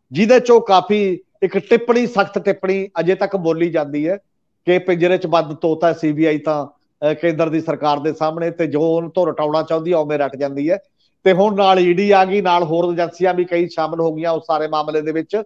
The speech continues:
ਕੀ ਇਹੋ ਜਿਹੀਆਂ ਟਿੱਪਣੀਆਂ ਜਿਹੜੀਆਂ ਹੋਣਗੀਆਂ, ਰੌਲਾ ਕੇਵਲ ਇਹ ਹੁੰਦਾ ਹੈ ਕਿ ਸੁਪਰੀਮ ਕੋਰਟ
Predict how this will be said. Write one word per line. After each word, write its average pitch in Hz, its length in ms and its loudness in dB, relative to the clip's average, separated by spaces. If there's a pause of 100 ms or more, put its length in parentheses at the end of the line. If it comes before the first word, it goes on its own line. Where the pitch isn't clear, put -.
(560)
ਕੀ 262 340 2
ਇਹੋ 202 260 4
ਜਿਹੀਆਂ 247 200 2
ਟਿੱਪਣੀਆਂ 262 640 2
ਜਿਹੜੀਆਂ 147 300 -4
ਹੋਣਗੀਆਂ, 165 420 -2
ਰੌਲਾ 220 280 4
ਕੇਵਲ 240 320 2
ਇਹ 240 120 6
ਹੁੰਦਾ 151 360 -4
ਹੈ 208 60 -8 (800)
ਕਿ 254 220 2
ਸੁਪਰੀਮ 208 500 0
ਕੋਰਟ 247 600 4